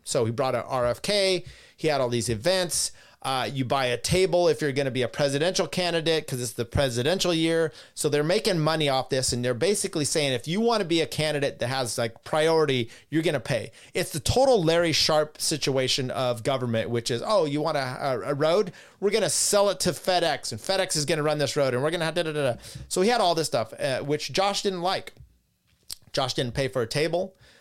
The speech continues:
Uh, he didn't pay to be in the, the, the debate or the panel.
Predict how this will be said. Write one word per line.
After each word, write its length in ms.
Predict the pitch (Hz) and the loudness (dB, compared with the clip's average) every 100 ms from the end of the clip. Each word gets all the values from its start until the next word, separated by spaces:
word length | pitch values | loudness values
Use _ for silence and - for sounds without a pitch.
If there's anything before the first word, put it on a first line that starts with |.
| _ - | _ -6
Uh, 280 | 123 117 110 | -2 -2 0
he 120 | 135 | 0
didn't 160 | 135 | -2
pay 180 | - 143 | -2 -2
to 60 | 127 | 0
be 160 | 131 | -2
in 120 | 123 117 | 0 0
the, 280 | 107 107 - | -2 -4 -2
the, 360 | 113 107 104 - _ _ - | 0 0 -2 -8 _ _ -8
the 100 | 113 | -4
debate 600 | 117 107 147 143 185 131 | -4 -2 0 2 0 0
or 120 | 120 | 0
the 100 | 110 | -2
panel. 560 | - 151 190 233 277 | -4 -2 0 -2 -4